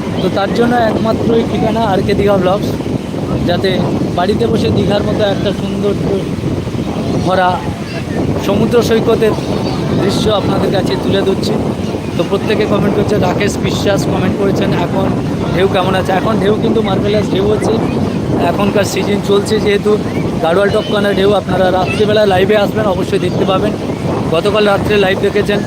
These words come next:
এই গাড়োয়াল টপকানো ঢেউ। আজকে আপনাদের, আহ, সকালেও আমি এসেছিলাম ভিডিও করতে, তো দেখেছিলাম প্রচুর পরিমাণে ঢেউ হচ্ছে এবং এক একটা ঢেউ গাড়োয়াল টপকে চলে যাচ্ছে। তো সেরকম আজকে রাত্রিবেলাও সেরকম কিছু দৃশ্য আপনাদের কাছে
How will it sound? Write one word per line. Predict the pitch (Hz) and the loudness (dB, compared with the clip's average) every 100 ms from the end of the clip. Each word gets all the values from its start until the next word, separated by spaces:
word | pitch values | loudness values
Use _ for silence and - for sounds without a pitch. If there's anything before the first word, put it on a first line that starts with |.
| - - - | -4 -8 -4
এই | 175 | -2
গাড়োয়াল | 170 170 196 | 0 2 2
টপকানো | 202 208 208 208 190 | 2 0 0 0 2
ঢেউ। | 202 | 2
আজকে | 190 - 202 | 0 0 0
আপনাদের, | 185 190 - 190 | 0 0 -2 0
আহ, | 170 - - - 226 - | 0 0 0 0 0 0
সকালেও | - - 202 220 | 0 0 0 2
আমি | 220 - - - - - - - - | 0 0 -2 -2 -2 0 0 0 0
এসেছিলাম | - - 208 202 | 0 0 0 0
ভিডিও | 185 185 | 2 2
করতে, | 196 196 196 196 | 0 0 0 0
তো | 196 185 | 0 0
দেখেছিলাম | 175 190 190 196 - | 0 0 0 0 0
প্রচুর | 180 220 208 | 0 0 2
পরিমাণে | 202 196 196 175 | 2 2 0 2
ঢেউ | 185 | 2
হচ্ছে | 196 190 202 190 - 175 | 2 0 0 -2 -2 -2
এবং | 180 196 | 0 0
এক | 185 175 | 0 0
একটা | - 208 196 | 0 0 2
ঢেউ | 196 | 2
গাড়োয়াল | 185 - - | 2 0 0
টপকে | 131 - - - | 0 0 0 0
চলে | - 190 | 0 2
যাচ্ছে। | 190 190 202 - 160 - - | 2 2 0 0 -2 -2 0
তো | |
সেরকম | 185 208 214 226 226 | 0 2 2 2 2
আজকে | 202 - | 0 0
রাত্রিবেলাও | 208 185 - 208 208 214 | 0 0 0 0 2 0
সেরকম | 202 196 208 202 | 0 0 0 -2
কিছু | 202 | -2
দৃশ্য | 190 190 - | 0 -2 0
আপনাদের | 202 - 180 185 | -2 0 0 0
কাছে | 180 196 | 0 0